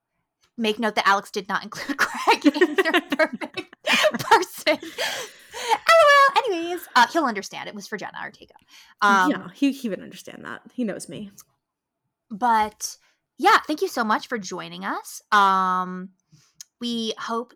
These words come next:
Speaker 1: that you, you know, join us next month or anything else in between. And make sure, if you haven't already, to check out last month's episode, um, Night of the Comet, which we had, uh, Abigail Baldwin on for. It was really fun. And also our New Year's Eve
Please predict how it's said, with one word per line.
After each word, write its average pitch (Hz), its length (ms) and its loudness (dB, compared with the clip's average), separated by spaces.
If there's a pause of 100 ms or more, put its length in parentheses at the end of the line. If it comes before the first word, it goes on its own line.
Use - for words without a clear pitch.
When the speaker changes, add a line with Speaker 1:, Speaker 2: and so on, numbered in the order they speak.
Speaker 1:
that 233 280 -12
you, 208 720 -8
you 202 100 -12
know, 180 180 -12 (100)
join 240 180 -6
us 226 120 -10
next 190 220 -12
month 330 360 -10
or 190 240 -6
anything 190 260 -12
else 180 180 -12
in 190 60 -16
between. 254 400 -14 (400)
And 240 220 0
make 277 120 -6
sure, 294 140 -4
if 240 80 -4
you 226 60 -6
haven't 220 260 -2
already, 208 280 -4
to 247 100 -8
check 190 280 -8
out 185 200 -6
last 180 340 -6
month's 190 260 -14
episode, 294 600 -8 (100)
um, 180 380 -2
Night 180 160 -10
of 175 60 -18
the 185 40 -14
Comet, 214 380 -8
which 196 160 -18
we 185 80 -18
had, 170 340 -6
uh, 165 340 -10 (180)
Abigail 185 260 -6
Baldwin 254 300 -2
on 285 140 -6
for. 294 140 -6
It 262 40 -4
was 208 160 -12
really 175 160 -14
fun. 330 420 -6
And 247 460 -8
also 226 500 -4
our 196 380 -2
New 202 100 -12
Year's 196 260 -10
Eve 254 220 -14